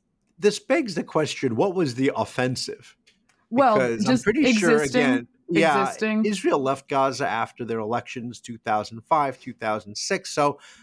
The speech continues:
Speaker 1: they're not occupying Gaza. In fact, they were out, they, they, they decided to allow work permits for Gazans to work in Israel. That turned out to backfire on Israel, as you know, since a lot of the, uh, terrorists and the killers, some are Hamas, some are not Hamas affiliated,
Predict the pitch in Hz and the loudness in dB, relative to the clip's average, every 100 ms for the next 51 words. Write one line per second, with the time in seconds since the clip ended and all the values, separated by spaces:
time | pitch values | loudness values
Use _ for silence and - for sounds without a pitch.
0 | _ 135 147 185 180 131 143 180 - 147 | _ -6 -2 -4 -4 -2 0 -2 -4 -8
1 | - 120 107 90 85 113 _ _ _ _ | -6 -4 -4 -6 -12 -18 _ _ _ _
2 | 120 92 90 107 101 95 - 117 127 - | -4 -4 -4 -10 -12 -14 -4 -2 -2 -4
3 | 107 101 104 101 113 110 104 104 101 95 | -6 -4 -4 -4 -4 -6 -10 -10 -10 -14
4 | 92 110 107 - 92 104 - 104 107 110 | -14 -12 -12 -10 -8 -10 -12 -8 -4 -2
5 | 120 - _ _ - 151 - - 127 123 | -4 -6 _ _ 0 0 0 -4 -2 -4
6 | - 127 117 120 123 127 - 127 127 131 | -8 -6 -2 0 0 -6 -10 -8 -6 -6
7 | 156 147 131 127 - 185 156 139 - 117 | -4 -2 0 -2 -4 -2 -2 -2 -6 -6
8 | 139 - 120 101 98 95 95 95 101 95 | -6 -6 -4 -4 -4 -8 -10 -14 -14 -12
9 | 101 95 101 107 131 - 101 98 104 107 | -12 -12 -10 -8 -10 -12 -14 -10 -6 -4
10 | 107 98 104 101 107 104 - 143 127 127 | -6 -10 -14 -12 -14 -14 -4 -2 -2 -6
11 | - 120 107 110 - 214 135 95 - - | -10 -12 -12 -14 -2 2 2 -2 -10 -18
12 | - - - - 147 104 113 117 147 - | -20 -20 -12 -6 -4 -2 0 0 -2 -4
13 | 165 165 196 202 135 101 - - 113 110 | -4 0 -2 -2 -4 -6 -10 -14 -12 -10
14 | 110 107 | -8 -8